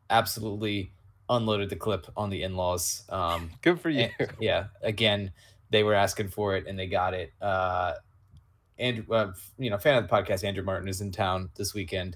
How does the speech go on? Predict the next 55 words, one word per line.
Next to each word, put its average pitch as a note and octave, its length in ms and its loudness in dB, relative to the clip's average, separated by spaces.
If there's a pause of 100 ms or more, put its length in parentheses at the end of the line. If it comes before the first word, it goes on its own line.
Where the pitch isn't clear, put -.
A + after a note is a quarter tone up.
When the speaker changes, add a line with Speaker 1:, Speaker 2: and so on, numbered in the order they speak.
Speaker 2:
Okay. G#2+ 420 0
Speaker 1:
Um, F2+ 360 0 (180)
he A#2+ 120 0
caught G#2+ 180 6
a G2+ 60 0
couple, F#2 460 -2 (240)
he A#2 100 -2
got G#2+ 160 6
a G2 60 2
cou-, - 200 -2 (140)
got G#2 160 8
a G2+ 40 2
couple G2+ 380 -2 (360)
whoopings G#2+ 580 -2
there. G2+ 320 4
So, G2 320 2
uh, F#2 240 4
Speaker 2:
<laughs> - 40 -20
Speaker 1:
yeah, B2+ 260 8 (160)
it - 260 -4
was F#3 120 4
good. G3 180 8
I - 100 6
love B3+ 180 8
pickleball. G#3+ 500 4
It's B2+ 140 0
fun. G2 280 0 (120)
It's, C3 300 -4
you B2+ 80 0
know, A#2 160 -2 (100)
I, B2+ 60 0 (380)
I'm C#3 80 -2
not C#3 180 2
breaking C3 260 2
any A2 160 0
new G#2 140 -2
ground G2+ 320 -2
here, A#2 300 -2 (180)
uh, F#2+ 420 0 (360)
by G2 140 2
liking G2 360 0
pickleball, A#2+ 460 -2 (120)
but G#2+ 200 0
it's B2+ 180 -4
a D3 80 -2
fun E3 180 -4
game. E3 220 -2 (400)
Speaker 2:
Yeah, C3 220 8
it B2+ 40 4
looks D3 280 2
like D3 160 4
something A#2+ 400 -2
that A2 120 2
would G2+ 220 -6
be G#2 420 -2